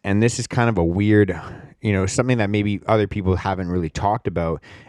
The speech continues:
is it decreases the risk, like the social risk, the social, uh, repercussions of meeting new people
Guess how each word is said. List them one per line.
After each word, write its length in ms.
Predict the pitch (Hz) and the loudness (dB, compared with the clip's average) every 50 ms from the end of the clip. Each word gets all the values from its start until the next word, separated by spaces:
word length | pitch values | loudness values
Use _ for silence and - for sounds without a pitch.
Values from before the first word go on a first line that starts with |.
| - _ _ | -20 _ _
is 500 | - 95 95 92 92 92 92 80 - - _ - _ _ _ _ _ _ _ _ _ _ _ _ _ _ _ _ _ _ - | -2 0 2 4 4 2 2 0 -4 -8 _ -20 _ _ _ _ _ _ _ _ _ _ _ _ _ _ _ _ _ _ -4
it 320 | - 113 113 101 104 - | -2 -2 -2 -4 -6 -6
decreases 920 | - 120 131 143 143 - - - 120 120 120 127 - 135 127 123 117 113 | -2 0 0 0 0 0 0 0 0 0 0 -2 -2 0 0 0 0 0
the 160 | 101 101 92 | 0 0 0
risk, 760 | 90 87 85 87 104 117 107 80 69 67 - - - - - - - - - _ _ _ _ _ _ _ _ _ _ _ _ _ - - - | 0 0 0 0 0 0 0 -2 -6 -10 -12 -14 -14 -14 -14 -14 -14 -16 -20 _ _ _ _ _ _ _ _ _ _ _ _ _ -20 -14 -6
like 220 | - 101 104 101 - | -4 -4 -2 -2 -2
the 80 | 101 | -4
social 800 | - - - - 120 110 110 - - 113 104 98 92 90 85 - - | -4 -2 2 4 4 4 4 2 2 2 2 4 2 2 0 -2 -6
risk, 520 | 87 85 92 98 87 78 80 - - - | -6 -4 -2 -2 -2 -4 -6 -10 -10 -6
the 120 | - 92 87 | -4 -4 -4
social, 800 | - - - 104 101 98 - - - 101 95 92 92 92 - - - | -4 -2 -2 0 0 0 -2 0 2 2 2 4 2 0 -2 -4 -4
uh, 240 | 87 85 82 82 82 | -4 -2 -2 -2 -2
repercussions 1080 | 85 98 104 107 - - - - - - - - 110 170 - - - 80 71 69 - | -2 -2 -2 -2 -2 -2 -4 -4 -4 -4 -4 -4 -4 -4 -4 -6 -8 -10 -10 -12 -12
of 200 | - - 87 85 | -8 -8 -8 -6
meeting 400 | 92 98 101 101 95 92 90 87 | -4 -4 -4 -4 -4 -4 -4 -4
new 160 | 87 85 80 | -4 -4 -6
people 560 | - - - 110 101 - - - - - - | -6 -6 -6 -6 -6 -6 -8 -14 -18 -20 -20